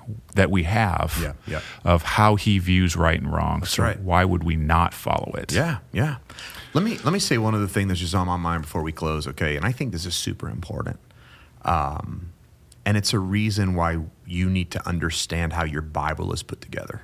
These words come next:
Speaker 1: Yeah.
Speaker 2: And you need to understand the history of the nation of Israel and what applies and what, what doesn't apply. You know, there's a, a very dangerous theology in existence known as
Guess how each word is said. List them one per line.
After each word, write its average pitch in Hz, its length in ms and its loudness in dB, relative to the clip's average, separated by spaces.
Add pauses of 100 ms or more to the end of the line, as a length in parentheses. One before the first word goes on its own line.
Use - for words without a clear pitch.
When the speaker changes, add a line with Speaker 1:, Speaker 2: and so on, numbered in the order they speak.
(140)
Speaker 1:
Yeah. 82 120 2
Speaker 2:
And 85 120 2
you 95 60 2
need 98 180 2
to - 100 -4
understand 82 920 -2 (420)
the - 60 -6
history 90 520 0
of 92 100 -4
the 85 80 -4
nation 82 320 -4
of 78 120 -6
Israel 82 600 -2
and 78 80 -4
what 98 120 0
applies 82 540 0
and 80 140 -2
what, 78 260 -4
what 87 180 -8
doesn't 78 280 -2
apply. - 360 -4 (440)
You - 80 0
know, 98 60 6
there's 110 200 2
a, 90 80 2
a - 140 -4
very 95 320 2
dangerous 92 720 0
theology 85 800 -2
in 85 100 -4
existence 80 640 -4
known 82 240 0
as 78 200 -4